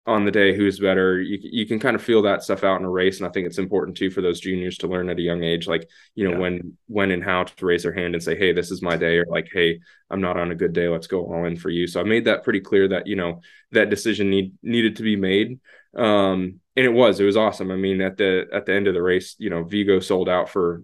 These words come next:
Speaker 1: for Artem. Um, you know, they were off the back with two K to go. Vigo sold out for him, brought him back. I,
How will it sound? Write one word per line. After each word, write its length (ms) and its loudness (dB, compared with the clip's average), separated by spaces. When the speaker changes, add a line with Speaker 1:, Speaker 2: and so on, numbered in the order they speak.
Speaker 1:
for 160 -4
Artem. 440 2
Um, 680 0
you 140 -2
know, 100 0
they 80 2
were 140 2
off 120 -2
the 60 -8
back 300 2
with 100 -4
two 160 -4
K 160 2
to 80 2
go. 400 0
Vigo 300 0
sold 260 0
out 180 0
for 160 -2
him, 300 -6
brought 300 2
him 100 -2
back. 300 2
I, 200 2